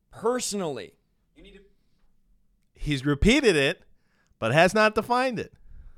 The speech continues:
Speaker 2: Pay attention to this type of stuff, guys. It's bait and switch.
Speaker 1: You need to personally know him. It's gnosko. It's experientially know. It's intimacy. It's to properly know.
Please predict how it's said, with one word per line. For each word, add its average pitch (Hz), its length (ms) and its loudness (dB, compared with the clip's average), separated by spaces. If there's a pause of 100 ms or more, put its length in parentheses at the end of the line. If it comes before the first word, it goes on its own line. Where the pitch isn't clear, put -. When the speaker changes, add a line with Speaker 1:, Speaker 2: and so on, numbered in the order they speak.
(440)
Speaker 2:
Pay 123 120 4
attention 226 400 -2
to 226 60 -6
this 180 160 -4
type 143 220 0
of 113 80 -8
stuff, 107 260 -4
guys. 101 280 -2
It's 101 200 -6 (360)
bait 117 180 4
and 151 100 -6
switch. - 520 -2 (920)
Speaker 1:
You 151 80 -8
need 190 140 -2
to 190 60 -2
personally 226 680 -6
know 202 220 -2
him. 147 160 -6
It's 127 120 -16
gnosko. 170 600 -4
It's 135 140 -12 (200)
experientially 214 920 -4
know. 143 180 -6
It's 127 160 -14
intimacy. 175 680 -8 (220)
It's - 160 -8
to 165 100 -10
properly 196 640 -4
know. 139 320 -4